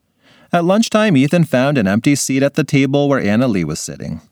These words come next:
Anna Lee and her friends had millions of questions for Ethan. They wanted to know everything about him and were particularly interested in hearing what his previous schools were like.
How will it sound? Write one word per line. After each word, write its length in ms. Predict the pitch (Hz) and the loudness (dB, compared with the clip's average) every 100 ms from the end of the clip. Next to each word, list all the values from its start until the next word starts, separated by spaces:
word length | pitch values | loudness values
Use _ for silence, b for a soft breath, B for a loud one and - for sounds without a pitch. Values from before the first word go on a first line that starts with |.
| _ _ _ B B B - | _ _ _ B B B -2
Anna 240 | 135 123 | 0 2
Lee 280 | 117 180 127 | 2 4 4
and 100 | 110 | 2
her 80 | 104 | 0
friends 440 | 165 165 117 117 | 0 2 2 0
had 140 | 127 | 0
millions 520 | 117 117 165 156 101 123 | 2 2 2 2 0 -2
of 100 | 120 | -2
questions 460 | 139 185 - 87 | 0 -2 -4 -6
for 120 | - | -6
Ethan. 440 | - 76 - - - _ _ B B B | -6 -8 -10 -12 -14 _ _ B B B
They 100 | 170 | 0
wanted 280 | 180 190 190 | 2 2 2
to 80 | 185 | 2
know 180 | 190 175 | 2 2
everything 440 | 190 190 - 165 | 2 0 0 0
about 280 | 156 170 208 | 2 0 0
him 180 | 73 - | -4 -2
and 160 | 139 | 0
were 120 | 151 156 | 0 0
particularly 960 | - 160 - - - - 104 101 117 | -2 -4 -4 -4 -2 0 0 0 2
interested 480 | 151 190 92 - 117 | 2 0 -4 -2 0
in 120 | 123 | 2
hearing 320 | 123 165 135 107 | 2 2 2 2
what 120 | 120 | 0
his 120 | 131 | -2
previous 460 | - 131 196 107 80 | -2 0 0 -2 -4
schools 380 | - 92 80 | -6 -6 -4
were 100 | 90 | -6
like. 420 | 80 82 - - | -6 -8 -12 -18